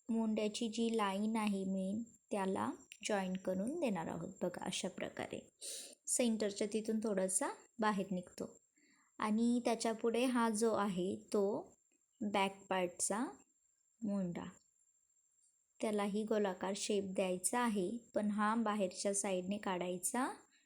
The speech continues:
नाही. तर बघा, अशा पद्धतीने आता मी तो थोडासा डार्क करून घेत आहे.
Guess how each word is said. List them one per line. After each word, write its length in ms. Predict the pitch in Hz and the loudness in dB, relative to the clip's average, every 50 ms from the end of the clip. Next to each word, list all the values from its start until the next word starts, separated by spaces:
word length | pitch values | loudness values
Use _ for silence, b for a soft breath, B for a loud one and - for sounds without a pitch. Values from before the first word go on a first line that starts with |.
| b b _ _ _ - | b b _ _ _ 0
नाही. 520 | 226 226 226 214 196 151 180 - - - - _ _ _ _ _ _ - - _ _ _ _ _ _ _ _ _ _ _ - - - _ - - - | 2 4 4 4 2 0 -2 -6 -8 -12 -20 _ _ _ _ _ _ -20 -20 _ _ _ _ _ _ _ _ _ _ _ -20 -20 -20 _ -16 -8 -4
तर 120 | 233 202 190 | -2 -2 0
बघा, 300 | 180 185 175 175 180 165 - - - - - - - - _ _ _ - - _ _ _ _ _ _ _ _ _ _ _ _ _ _ _ _ _ _ _ _ _ _ _ _ _ _ _ _ B B B B B B B B _ _ _ _ _ _ _ _ _ _ - | 0 0 0 -2 -6 -10 -12 -16 -20 -20 -20 -20 -20 -20 _ _ _ -20 -20 _ _ _ _ _ _ _ _ _ _ _ _ _ _ _ _ _ _ _ _ _ _ _ _ _ _ _ _ B B B B B B B B _ _ _ _ _ _ _ _ _ _ -2
अशा 240 | 233 - - 240 | -2 0 0 0
पद्धतीने 680 | 226 226 - 220 196 190 233 226 226 240 214 202 208 208 | 0 0 0 0 2 4 2 2 2 2 0 0 0 0
आता 240 | 208 - 208 - 220 | -2 -4 -2 0 0
मी 120 | 214 220 | 0 0
तो 120 | 214 220 220 214 | 0 -2 -6 -4
थोडासा 600 | - 247 233 240 247 262 277 294 285 - 349 403 - - - | 0 0 2 2 2 2 2 2 2 2 2 0 -4 -4 -4
डार्क 400 | 240 226 240 220 214 - - - - | 2 4 6 6 4 2 -4 -4 0
करून 300 | - 208 214 208 214 214 | 0 2 2 2 2 2
घेत 220 | 233 226 226 - | 0 0 0 0
आहे. 480 | 214 220 196 196 226 285 392 - - | -2 -2 0 -2 -2 -4 -6 -8 -16